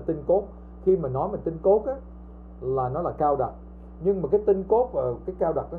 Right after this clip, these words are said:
khác, là cái tinh cốt á, là cái chất hàm lượng bổ ích vẫn còn nhiều trong đây, là nhiều cái chất saponin nằm trong đây, thưa quý vị. Nha, hôm nay tôi Mã xin gửi đến quý vị. Đó, đó, quý vị thấy đó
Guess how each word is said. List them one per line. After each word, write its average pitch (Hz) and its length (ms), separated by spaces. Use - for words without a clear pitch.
khác, 240 200
là 120 80
cái 175 200
tinh 160 200
cốt 226 240
á, - 60
là 117 80
cái 185 220
chất 240 100
hàm 127 340
lượng 113 260
bổ 131 160
ích 214 160
vẫn 143 180
còn 127 220
nhiều 123 160
trong 139 140
đây, 139 140
là 123 180
nhiều 127 120
cái 135 140
chất 202 160
saponin 135 380
nằm 101 140
trong 131 140
đây, 120 140
thưa 135 60
quý 131 120
vị. 110 140
Nha, 156 180
hôm 131 100
nay 135 120
tôi 156 120
Mã 135 440
xin 135 120
gửi 110 260
đến 127 180
quý 143 80
vị. 98 200
Đó, 135 180
đó, 143 180
quý 135 100
vị 127 80
thấy 127 200
đó 175 100